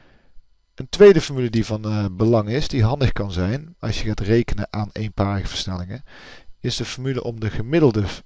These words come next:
snelheid uit te rekenen. Want de gemiddelde snelheid ligt bij een eenparige versnelling altijd precies tussen de begin- en de eindsnelheid. Eh, in formulevorm, eh, luidt het dan dat V gemiddeld gelijk is aan een half keer V begin plus V eind samen.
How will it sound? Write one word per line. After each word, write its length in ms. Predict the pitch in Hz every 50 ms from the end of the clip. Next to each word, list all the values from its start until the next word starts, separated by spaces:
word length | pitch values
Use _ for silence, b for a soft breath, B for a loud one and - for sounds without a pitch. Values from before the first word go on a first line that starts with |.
| _
snelheid 440 | - - - - 120 110 101 95 -
uit 160 | 65 95 95
te 100 | - 92
rekenen. 460 | 90 85 87 87 92 85 85 82 80 - -
Want 300 | 92 107 104 95 - -
de 100 | - 95
gemiddelde 380 | 82 107 143 175 180 170 156 -
snelheid 380 | - 143 127 120 117 120 - -
ligt 260 | - - 113 - -
bij 100 | - 104
een 100 | 101 - -
eenparige 520 | 127 143 156 151 - 139 135 131 131 120
versnelling 400 | - - - 110 110 107 104 - - _
altijd 360 | - 139 151 147 131 113 - -
precies 380 | - 104 - - 135 - -
tussen 380 | - 113 113 - - 98 90 b b b b b b -
de 100 | - 104
begin- 360 | 98 107 113 143 151 160 - - - _ _ _ _
en 100 | - 131
de 60 | 131
eindsnelheid. 760 | - - 95 90 - - - 87 82 80 73 73 - - - - B B B B B B B B B B B
Eh, 140 | - 104 98 -
in 180 | - 120 110 -
formulevorm, 680 | - - 107 127 131 127 107 113 117 117 117 117 120 - _
eh, 140 | - 110 107 104 104 101 101 101 101
luidt 220 | 101 107 104 101
het 100 | - 98
dan 220 | - 101 92 95 B B B B B B
dat 180 | - 101 -
V 200 | - - 117 107
gemiddeld 340 | - 104 107 104 98 95 -
gelijk 300 | - - 104 98 95 -
is 100 | - 98
aan 80 | 98 107
een 60 | 104
half 320 | 101 131 143 143 131 -
keer 420 | - - 120 113 113 110 - - B B B B B B B B B
V 280 | - - - 120 113 104
begin 320 | - - - 98 101 101 -
plus 220 | - 107 98 -
V 180 | - 98 98 87
eind 220 | - 90 87 82 -
samen. 480 | - - 101 95 90 82 78 82 82